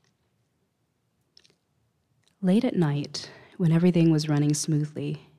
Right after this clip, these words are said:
and there was sort of the humming and beeping and buzzing, I felt a sense of peace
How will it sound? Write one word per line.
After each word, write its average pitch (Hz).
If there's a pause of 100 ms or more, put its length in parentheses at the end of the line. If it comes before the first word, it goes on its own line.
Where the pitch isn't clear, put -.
(340)
and 147
there 143
was 143
sort 147
of 139
the 139
humming 156
and 135
beeping 151
and 143
buzzing, 147 (920)
I 170
felt 214
a 202
sense -
of -
peace -